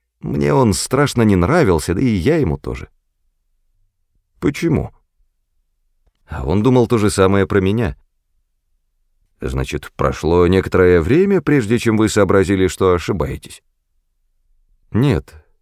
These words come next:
мы оба были совершенно правы. Мы стали пытаться вывести один другого на чистую воду. Если мне удавалось сделать что-нибудь особенное, он старался превзойти меня, и наоборот.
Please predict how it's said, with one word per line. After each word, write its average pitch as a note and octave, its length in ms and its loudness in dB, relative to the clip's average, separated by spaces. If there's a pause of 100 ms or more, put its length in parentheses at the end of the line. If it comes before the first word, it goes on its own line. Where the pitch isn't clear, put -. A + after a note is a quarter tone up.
(520)
мы D3 180 0
оба B2 300 4
были G#2+ 220 2
совершенно F#2 560 0
правы. D#2 400 -2 (960)
Мы D#3 200 -4
стали C3 240 0
пытаться A#2 460 -2
вывести G#2 560 0
один A2 260 4
другого G#2 460 4
на F#2+ 180 2
чистую F2+ 480 -4
воду. D2 340 -6 (1300)
Если A2+ 320 0
мне G#2+ 140 4
удавалось F#2+ 420 4
сделать G2+ 400 2
что-нибудь F#2 680 -2 (320)
особенное, E2 760 -2
он C#3+ 140 -10
старался - 480 -4
превзойти A#2+ 540 0
меня, C2 300 -4 (380)
и C3+ 120 2
наоборот. D2+ 540 -2